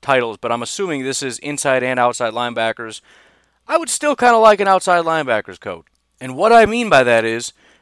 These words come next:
go out and find a pass rusher, a guy who played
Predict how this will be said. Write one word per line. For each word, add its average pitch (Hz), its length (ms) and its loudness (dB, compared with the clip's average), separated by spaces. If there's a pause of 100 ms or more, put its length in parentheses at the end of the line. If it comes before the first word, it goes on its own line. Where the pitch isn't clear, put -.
(180)
go 226 280 0
out 214 260 6
and 151 140 -4
find 196 340 -2
a 143 120 0
pass - 540 -2
rusher, 113 520 -8 (960)
a 147 100 -6
guy 202 240 6
who 175 160 -10
played 214 640 -2